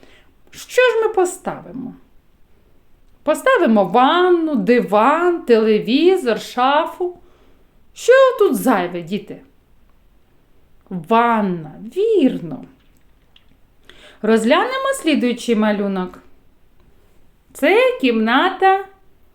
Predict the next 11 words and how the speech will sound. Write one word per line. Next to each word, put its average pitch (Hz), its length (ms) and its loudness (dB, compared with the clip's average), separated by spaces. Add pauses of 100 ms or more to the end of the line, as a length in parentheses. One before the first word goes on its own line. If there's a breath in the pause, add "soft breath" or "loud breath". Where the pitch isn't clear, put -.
(460)
кухня. 240 640 2 (1040)
Які 214 420 0 (260)
ж 349 60 0
ми 269 240 4
тут 269 400 -4
поставимо 202 640 -2
меблі? - 400 -12 (920 soft breath)
Поставимо 359 500 0
холодильник, 262 1000 2
умивальник, 262 960 0
стіл, 269 460 -6